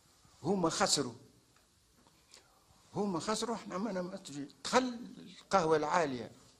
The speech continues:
القهوة العالية في، في، في المرسى، دخل لي زيسبرانتيست في المرسى. المرسى كانت هذيك ال-، ال-، قال: "مباكي تغشخوا".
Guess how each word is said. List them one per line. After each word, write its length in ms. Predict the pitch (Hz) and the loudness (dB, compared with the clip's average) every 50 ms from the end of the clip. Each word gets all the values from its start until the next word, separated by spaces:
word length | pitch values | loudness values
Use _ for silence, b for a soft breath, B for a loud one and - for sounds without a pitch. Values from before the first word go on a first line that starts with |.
| b b b b b b b b b b _ - 107 | b b b b b b b b b b _ -18 -16
القهوة 400 | 107 - - 160 139 135 131 127 | -10 -6 -4 -4 -2 -2 -2 -2
العالية 500 | 113 113 135 147 147 135 123 117 107 113 | -2 -2 0 0 0 -2 -2 -4 -6 -6
في، 220 | 107 - 113 107 | -6 -8 -12 -12
في، 160 | 92 101 98 | -10 -10 -12
في 100 | 95 - | -12 -12
المرسى، 580 | 104 101 135 165 - 170 - - 240 226 185 - - b b b b b b _ _ - - | -10 -6 -2 -2 0 0 0 0 0 -2 -4 -8 -14 b b b b b b _ _ -8 -2
دخل 160 | - 240 233 | 0 0 2
لي 260 | 226 220 220 214 185 | 2 0 -2 -2 -2
زيسبرانتيست 800 | 160 147 180 180 - - 180 180 170 160 - - 190 226 - - - - - 208 196 214 233 - - | -2 -2 -2 -4 -2 -2 -4 -4 -4 -4 -6 -6 -8 -8 -8 -8 -16 -18 -16 -14 -14 -14 -14 -12 -8
في 60 | 220 | -6
المرسى. 380 | 254 254 285 277 226 - - 127 | 0 4 4 4 4 2 -2 -2
المرسى 360 | 120 127 147 135 - 147 135 | -2 -2 -4 -2 -2 -6 -6
كانت 300 | - 165 165 156 160 185 | -4 -4 -4 -4 -2 -4
هذيك 300 | 202 202 202 190 - 151 | -4 -2 -2 -4 -4 -4
ال-، 140 | 143 147 151 | -4 -2 -2
ال-، 300 | 143 139 143 147 - - - - B B B B B B B B B B - | -2 -2 -4 -8 -8 -12 -18 -20 B B B B B B B B B B -4
قال: 220 | - 214 240 247 247 | 2 4 6 8 8
"مباكي 260 | 254 277 269 - 240 | 8 6 6 4 0
تغشخوا". 640 | - 233 240 262 254 - - - - 190 185 160 | 0 4 4 6 6 6 4 4 2 0 -2 -2